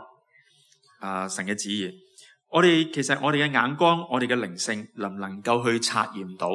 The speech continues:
discern 到上帝嘅旨意呢？喺嗰啲羊嘅生命裏邊。噉我哋有時見到弟兄姊妹開組嘅時候，聽佢哋嘅故事，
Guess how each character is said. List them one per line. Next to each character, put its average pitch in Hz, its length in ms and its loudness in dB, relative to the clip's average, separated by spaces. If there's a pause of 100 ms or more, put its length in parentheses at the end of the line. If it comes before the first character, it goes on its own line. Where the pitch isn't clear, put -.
(1700)
discern 131 500 -2
到 104 280 -10
上 117 300 -2
帝 123 80 0
嘅 117 360 2 (300)
旨 - 200 -10
意 113 240 -2
呢？ 123 180 2
喺 107 80 0
嗰 127 120 0
啲 139 100 -2 (140)
羊 87 100 -12
嘅 98 80 -8
生 120 160 -4
命 98 160 -10
裏 92 60 -8
邊。 104 240 -4 (640)
噉 156 120 4
我 143 100 6
哋 117 60 2
有 110 120 4
時 92 260 -6 (560)
見 120 140 2
到 127 80 2
弟 120 120 -2
兄 120 80 -6
姊 120 120 -4
妹 113 100 -4 (1300)
開 139 160 4
組 - 20 -4
嘅 120 200 2
時 113 100 -4
候， 87 80 -4
聽 127 180 0
佢 120 120 0
哋 92 140 -6
嘅 92 60 -8
故 92 200 -6
事， 90 180 -6